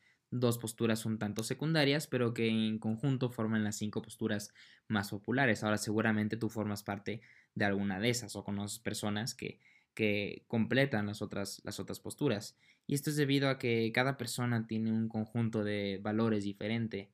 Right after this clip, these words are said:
y percibimos, ¿no?, el medio ambiente y la naturaleza de una manera diferente.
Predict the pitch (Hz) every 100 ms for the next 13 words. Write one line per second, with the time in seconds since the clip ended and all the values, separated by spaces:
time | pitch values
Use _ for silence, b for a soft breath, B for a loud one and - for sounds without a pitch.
0 | _ _ _ - 120 117 120 113 123 120
1 | 131 175 135 107 113 135 117 117 123 117
2 | 113 110 104 101 107 107 107 110 104 104
3 | 104 104 98 98 107 123 120 -